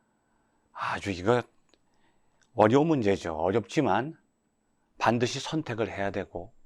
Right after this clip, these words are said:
어떤 선택을 해도 확실한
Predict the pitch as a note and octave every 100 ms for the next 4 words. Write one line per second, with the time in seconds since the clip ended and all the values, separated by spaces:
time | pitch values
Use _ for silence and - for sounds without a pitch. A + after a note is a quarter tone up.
0 | - _ _ _ _ _ - A#2+ - E3+
1 | C3 C3 A#2+ A2 - G2 B2 E3 - _
2 | _ _ _ _ _ _ _ _ _ _
3 | _ _ _ _ _ _ _ _ _ _
4 | _ _ - - - - F3+ E3